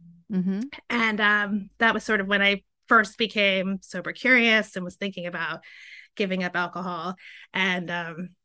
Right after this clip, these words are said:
Speaker 2: pre-pandemic, so it was August of twenty nineteen.
Speaker 1: Mm-hmm.
Speaker 2: And I, I guess, let's see,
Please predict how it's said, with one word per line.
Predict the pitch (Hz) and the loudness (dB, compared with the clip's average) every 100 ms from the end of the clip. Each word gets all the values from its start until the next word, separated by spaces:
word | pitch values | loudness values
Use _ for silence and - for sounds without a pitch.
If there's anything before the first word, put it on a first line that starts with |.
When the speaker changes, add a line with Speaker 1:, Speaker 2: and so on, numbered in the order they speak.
| _ - - _ - | _ -20 -20 _ -10
Speaker 2:
pre-pandemic, | - 247 240 240 214 196 170 165 185 - | 0 4 4 4 2 2 -4 0 -2 -2
so | 175 | -6
it | 170 | -6
was | 170 - - - - | -8 -10 -18 -4 2
August | 202 196 185 185 - | 4 2 -4 -6 -6
of | 170 | -8
twenty | - 202 196 | -8 -8 -6
nineteen. | 175 180 - 185 165 180 190 _ - | -6 -6 -6 -6 -6 -6 -10 _ -10
Speaker 1:
Mm-hmm. | 220 180 196 208 294 _ - _ - | -4 0 0 -2 -6 _ -20 _ -6
Speaker 2:
And | 233 233 | -2 0
I, | 226 214 214 - _ _ _ _ _ - | 0 0 -4 -10 _ _ _ _ _ -8
I | 226 | -6
guess, | 226 220 220 - | -4 -4 -4 -8
let's | 202 202 | -12 -10
see, | 196 180 180 | -6 -6 -8